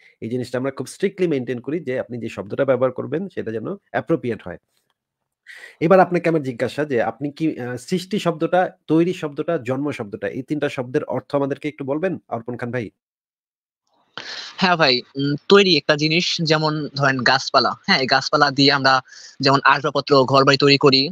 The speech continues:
Speaker 2: এটা কি আর কি তৈরি বলে যে একটা জিনিস থেকে আরেকটা জিনিস তৈরি করা?
Speaker 1: মানে আপনি বোঝাতে চাচ্ছেন যে প্রকৃতিতেই ছিল আগে জিনিসটা, কাঠ টাঠ ছিল, এটা আমরা ওই কাঠের একটু রূপান্তর ঘটায় একটা চেয়ার তৈরি করলাম,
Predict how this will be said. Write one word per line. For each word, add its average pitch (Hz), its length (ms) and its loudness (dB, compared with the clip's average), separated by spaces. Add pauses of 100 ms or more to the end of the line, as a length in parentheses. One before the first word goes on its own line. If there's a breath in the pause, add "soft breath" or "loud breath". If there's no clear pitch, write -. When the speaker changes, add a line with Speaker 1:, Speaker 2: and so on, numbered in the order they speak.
Speaker 2:
এটা 208 180 0
কি 165 140 4
আর 147 60 -2
কি 151 80 -2
তৈরি 160 220 6
বলে 135 200 6
যে 127 100 2
একটা 135 200 -2
জিনিস 151 280 -2
থেকে 185 220 2
আরেকটা 151 180 -2
জিনিস 151 220 -4
তৈরি 180 180 6
করা? 101 260 2 (1500 loud breath)
Speaker 1:
মানে 165 260 6
আপনি 139 180 2
বোঝাতে 139 300 2
চাচ্ছেন 143 280 0
যে 214 60 4
প্রকৃতিতেই 185 480 2
ছিল 180 220 6
আগে 160 180 8
জিনিসটা, 156 400 0
কাঠ 135 240 0
টাঠ - 220 -2
ছিল, 156 120 -2
এটা 160 220 2
আমরা 165 260 0 (520)
ওই 127 80 -8
কাঠের 147 300 4
একটু 165 160 0
রূপান্তর 165 400 4
ঘটায় 185 460 2
একটা 123 200 -6
চেয়ার 151 480 2
তৈরি 127 160 -2
করলাম, 98 360 -6